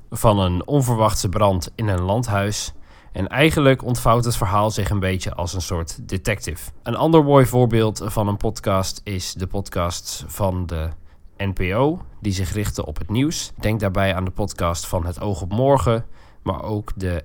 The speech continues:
N O S op drie Tech podcast, als je bijvoorbeeld het nieuwste technologie nieuws wil volgen. Nou, en zo zijn er nog honderden, zo niet duizenden extra podcasts die je zou kunnen beluisteren.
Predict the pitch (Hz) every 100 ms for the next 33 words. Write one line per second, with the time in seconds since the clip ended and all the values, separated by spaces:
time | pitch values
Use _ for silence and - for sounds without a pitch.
0 | - 120 107 104 120 - - - - -
1 | - 101 107 139 151 - - - 175 165
2 | - 147 - 123 117 113 90 98 110 92
3 | 98 87 85 - 95 82 - 104 90 85
4 | - 85 73 92 - 92 95 - 123 107
5 | 90 80 - - - - - 95 95 104
6 | 92 87 80 - - - - - - -
7 | - 82 101 107 120 113 123 123 110 110
8 | - - - 104 135 156 127 120 113 113
9 | 104 98 98 95 92 92 98 139 123 113
10 | 101 98 90 92 - - 123 - 101 90
11 | 101 - 92 90 - - 92 90 90 87
12 | 87 98 87 80 - 92 110 135 - 123
13 | 131